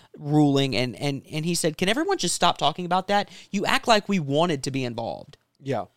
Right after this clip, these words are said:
Speaker 1: The court doesn't want to be involved in these things. The court, I think, for the most part, understands their role better than any other body within the United States government.
Speaker 2: Most of them.
Speaker 1: Eh, most of them. And I think that the court doesn't want to be involved in this. However,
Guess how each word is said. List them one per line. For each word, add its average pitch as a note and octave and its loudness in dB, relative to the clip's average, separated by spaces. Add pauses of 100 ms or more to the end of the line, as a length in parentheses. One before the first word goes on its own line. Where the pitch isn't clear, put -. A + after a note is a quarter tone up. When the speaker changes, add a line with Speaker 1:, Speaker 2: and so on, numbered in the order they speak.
(160)
Speaker 1:
The F3+ -10
court G4 0
doesn't F3 2
want D#3 -4
to - -2
be C#3+ 0
involved B2+ 2
in A2+ -8
these F#2 -6
things. G#2+ -6
The C#3 -6
court, C#4 2 (300)
I E3 -8
think, F#3 -4
for F3+ -2
the D#3 0
most F#3 0
part, D3 2
understands E3 -4
their D#3 0
role D#3 4
better D3 2
than C3+ -4
any F#3 -8
other D3 -4 (340)
body C#3+ 4
within C#3 -4
the C3+ -2 (240)
United C#3+ 2
States C3 0
government. C3 -2
Speaker 2:
Most D3+ 4
of G2+ -6
them. G#2 -6
Speaker 1:
Eh, F3 0
most F3 2
of C3+ -6
them. A#2+ -4 (120)
And F3+ 2
I F#3 2
think B3+ -2
that E3 2 (120)
the - -12
court A3+ 4
doesn't D#3+ 4
want D#3 2
to D3+ 0
be D3 2
involved D3+ 0
in C#3 -2
this. B2+ -2
However, D3+ 4